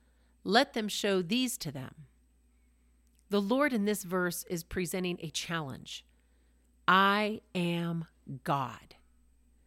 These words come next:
I know what happened in the past. I know what will happen in the future. If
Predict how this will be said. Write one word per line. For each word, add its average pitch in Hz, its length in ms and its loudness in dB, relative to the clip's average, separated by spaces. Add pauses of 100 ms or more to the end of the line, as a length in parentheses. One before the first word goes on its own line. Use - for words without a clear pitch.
(180)
I 156 80 2
know 170 180 4
what 220 160 4
happened 220 380 4
in 208 80 0
the 202 40 -2
past. 240 600 -2 (480)
I 151 100 2
know 143 220 2
what 175 120 2
will 190 120 2
happen 190 280 2
in 208 100 2
the 226 60 0
future. - 540 -6 (760)
If - 200 -6